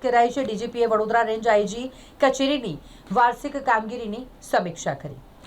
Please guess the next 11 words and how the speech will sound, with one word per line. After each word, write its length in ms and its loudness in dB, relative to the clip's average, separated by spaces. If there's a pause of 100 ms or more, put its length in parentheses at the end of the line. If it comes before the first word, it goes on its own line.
(1040)
અઢાર 260 4
મહિનાને 340 2
બદલે 240 4
આજે 180 4
આઠ 260 4
વર્ષે 300 0
પણ 180 2
ગરીબો 360 2
ઘર 220 2
વિહોણા 400 -2
છે. 200 -12